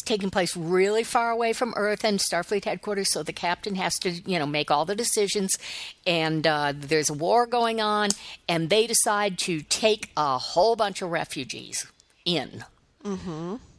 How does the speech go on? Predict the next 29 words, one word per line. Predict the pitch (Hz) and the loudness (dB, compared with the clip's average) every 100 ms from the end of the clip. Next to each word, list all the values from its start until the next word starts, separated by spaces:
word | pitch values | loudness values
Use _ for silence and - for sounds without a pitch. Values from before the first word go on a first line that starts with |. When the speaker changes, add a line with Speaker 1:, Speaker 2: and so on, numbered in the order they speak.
| _ _ _ - | _ _ _ -4
Speaker 1:
And | 170 160 160 151 | 0 0 0 0
then | 151 147 | 0 0
they | 147 | -2
find | - 147 143 | -2 -4 -2
out | 135 | -4
nobody | 147 131 139 | -6 -8 -10
wants | 131 139 127 - | -12 -12 -6 -6
them. | - _ _ _ _ | -8 _ _ _ _
So | - - 175 | -4 -2 0
they've | 185 196 | 0 2
got | 277 294 | 2 2
a | 233 | 0
half | 269 285 320 | 0 0 2
a | |
season | - - 269 285 247 180 | 0 0 -2 0 0 0
with | 175 170 | -2 -2
this | 202 - | -2 -2
problem | - 226 - 247 | -2 -2 -2 -4
going | 196 175 175 | -2 -2 0
on | 170 196 | 0 2
while | 285 415 | 2 2
other | 202 - 311 | 2 2 2
Speaker 2:
Mm-hmm. | 208 | 2
Speaker 1:
things | 294 285 | 2 2
still | - 285 262 | 0 0 2
are | 240 | 0
happening. | - 226 262 - 170 - | 0 -2 -2 -2 -4 -2
Speaker 2:
Mm-hmm, | 247 226 269 247 233 | 0 0 -2 -4 -4
mm-hmm. | 262 311 | -2 -4